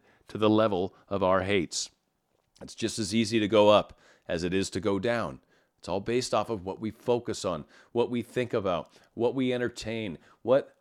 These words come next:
our consciousness is, what's going on inside of us. Love and hate have a magical transforming power, and we grow through their exercise into the likeness of what we contemplate.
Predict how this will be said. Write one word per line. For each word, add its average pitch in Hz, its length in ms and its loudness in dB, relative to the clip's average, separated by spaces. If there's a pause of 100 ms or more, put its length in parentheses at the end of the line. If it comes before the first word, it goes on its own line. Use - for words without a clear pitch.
(280)
our 120 220 4
consciousness 120 680 -4
is, 87 180 -6
what's 120 240 -2
going 127 280 -2
on 104 200 -4
inside 101 400 0
of 87 80 -2
us. - 340 -6 (1000)
Love 180 260 8
and 208 120 2
hate 156 240 2
have 131 160 -2
a 131 80 4
magical 127 580 0
transforming 104 800 -4
power, 78 520 -2 (260)
and 110 180 -2
we 131 120 2
grow 143 340 4
through 156 280 0
their 135 220 2
exercise 85 720 -6
into 98 160 -6
the 123 140 -4
likeness 110 480 0
of 120 100 -2
what 87 200 -4
we 90 100 -8
contemplate. 87 760 -8